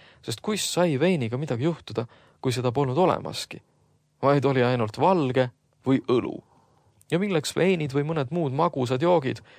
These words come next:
kui on ainult mehed, mitte ainustki naist? Tassid ja klaasid, taldrikud ja vaagnad, mis laoti linadele, tulid samuti proua Malmbergi lahkusest nagu valged linadki.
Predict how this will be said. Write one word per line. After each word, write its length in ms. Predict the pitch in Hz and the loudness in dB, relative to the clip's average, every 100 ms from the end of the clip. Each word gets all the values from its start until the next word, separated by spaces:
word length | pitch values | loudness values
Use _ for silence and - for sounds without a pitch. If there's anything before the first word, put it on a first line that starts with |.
| - - - | -20 -20 -8
kui 180 | - 131 | 0 2
on 100 | 117 | 4
ainult 380 | 117 113 104 110 | 4 2 0 -2
mehed, 460 | 113 107 - - - - | 0 0 -6 -10 -20 -8
mitte 180 | 127 117 | -2 2
ainustki 540 | 151 135 113 - - | 2 2 -4 -8 -8
naist? 500 | 110 131 117 - - _ _ _ _ _ _ _ _ _ - - _ _ - | -2 -2 -2 -8 -12 _ _ _ _ _ _ _ _ _ -20 -20 _ _ 2
Tassid 400 | 208 - 131 117 | 2 2 0 2
ja 20 | |
klaasid, 540 | 135 196 190 180 - - | 4 4 4 0 -6 -4
taldrikud 500 | - 208 165 131 - | 2 2 2 -4 0
ja 80 | 117 | 2
vaagnad, 440 | 160 190 156 147 - | 6 6 4 0 -4
mis 100 | 123 143 | -2 2
laoti 380 | 160 139 - 127 | 2 2 -2 -2
linadele, 460 | 180 151 131 143 131 - - - | 0 0 0 -2 -4 -10 -8 0
tulid 220 | 196 190 | 2 2
samuti 380 | 202 196 - 117 | 0 -2 -4 0
proua 320 | 170 165 131 | 2 4 4
Malmbergi 600 | 165 185 156 147 131 127 | 4 4 2 -2 0 2
lahkusest 600 | 165 - - 143 135 139 | 0 -2 -6 -6 -4 -4
nagu 160 | 135 | 0
valged 300 | 156 143 180 151 | 2 2 0 -4
linadki. 400 | - - - | -8 -12 -18